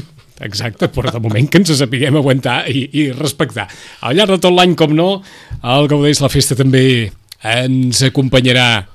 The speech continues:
cada quinze dies i amb alguns temes sobre la taula d'aquells que de nou tornaran a,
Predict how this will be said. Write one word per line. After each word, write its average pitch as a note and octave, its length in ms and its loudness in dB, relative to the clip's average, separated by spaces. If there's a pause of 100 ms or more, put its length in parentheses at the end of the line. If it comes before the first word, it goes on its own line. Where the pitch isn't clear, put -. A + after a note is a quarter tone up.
(120)
cada A2 540 -2 (1080)
quinze A2+ 300 -2
dies A2+ 440 -4 (960)
i A2 220 -4
amb G2+ 480 -6
alguns A#2 340 -6
temes A#2+ 240 -2
sobre A2 160 -4
la G#2 80 -6
taula A2 240 -4
d'aquells A2 380 -6
que B2 220 -4
de A2+ 200 -8
nou A2+ 220 -6
tornaran G#2+ 480 -6
a, G2+ 80 -4